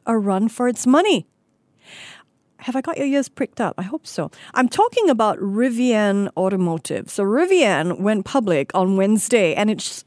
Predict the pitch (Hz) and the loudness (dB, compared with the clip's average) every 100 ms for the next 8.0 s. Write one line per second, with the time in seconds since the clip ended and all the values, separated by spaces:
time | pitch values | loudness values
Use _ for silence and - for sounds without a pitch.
0 | - - - 330 381 - 381 277 269 185 | -18 -16 -2 0 0 0 0 2 2 2
1 | 214 190 - - - 381 - 339 294 262 | 0 -2 -6 -4 2 2 2 0 2 2
2 | 254 180 - 254 240 151 143 226 - - | 0 -4 -2 0 0 -2 -2 -6 -8 -16
3 | - 240 - 339 330 320 - - 269 - | -4 -2 0 2 2 2 -4 -2 -2 -2
4 | - - 440 - - 269 269 247 226 - | -4 -2 -2 -2 -2 0 0 0 -2 0
5 | 285 185 - - - - 254 247 320 - | 0 0 -8 -20 -16 -4 0 2 2 0
6 | - - 277 302 277 214 - 175 196 202 | -6 -4 0 2 2 0 0 -2 0 2
7 | 240 294 247 254 - 196 233 240 214 285 | 2 2 2 0 0 2 4 4 4 0